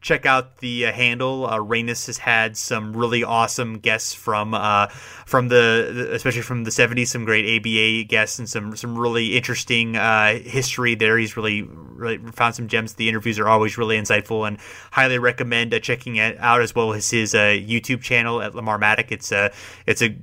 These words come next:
some great highlights of N B A history. Do a really nice job of, uh, you know,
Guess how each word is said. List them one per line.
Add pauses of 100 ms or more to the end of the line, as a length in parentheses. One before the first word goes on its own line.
(120)
some
great
highlights
of
N
B
A
history.
Do
a
really
nice
job
of,
uh,
you
know,